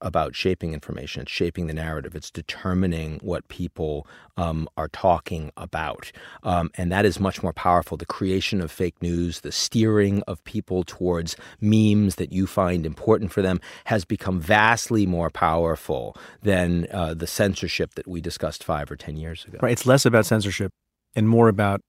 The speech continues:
Speaker 2: sort of confusing the truth.
Speaker 1: That's right. And, you know, I mean, I, I don't, you probably know on my Twitter feed, I mean, my pinned tweet basically says, "If you're not following people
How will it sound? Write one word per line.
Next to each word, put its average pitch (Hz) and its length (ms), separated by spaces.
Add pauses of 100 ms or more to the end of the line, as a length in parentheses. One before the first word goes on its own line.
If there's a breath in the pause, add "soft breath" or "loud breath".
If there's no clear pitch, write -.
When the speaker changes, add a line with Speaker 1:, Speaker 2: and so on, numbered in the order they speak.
(400)
Speaker 2:
sort 101 160
of - 80
confusing 98 420
the 90 60
truth. 85 340 (140)
Speaker 1:
That's - 120
right. 117 140 (300)
And, 110 320
you 143 100
know, 156 140
I 107 80
mean, 104 100
I, 110 200
I - 20
don't, 120 240 (100)
you 120 120
probably 107 280
know 95 240
on 90 140
my 85 100
Twitter 107 240
feed, 85 220
I 78 40
mean, 85 140
my 82 120
pinned 104 340
tweet 82 480 (120)
basically 87 540
says, 80 640
"If 87 360
you're 92 260
not 98 300
following 92 580
people 87 560